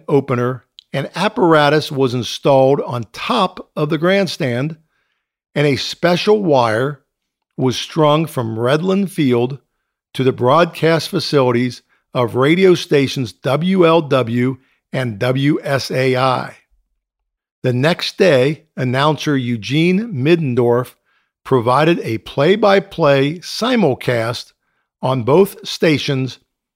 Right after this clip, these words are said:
broadcasting from the same roof where hundreds of fans were perched.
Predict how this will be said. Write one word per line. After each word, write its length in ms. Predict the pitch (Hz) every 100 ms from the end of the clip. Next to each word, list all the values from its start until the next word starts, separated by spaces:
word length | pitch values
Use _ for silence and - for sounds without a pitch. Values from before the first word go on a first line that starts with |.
| _ _ _ -
broadcasting 760 | 139 175 196 - 185 170 196
from 140 | - 135
the 80 | 113
same 480 | - 151 185 214
roof 360 | 185 147 147 -
where 260 | 151 135 120
hundreds 580 | - 185 208 233 220
of 120 | 202 -
fans 460 | - 233 269 175
were 140 | 123 120
perched. 580 | - 127 98 - -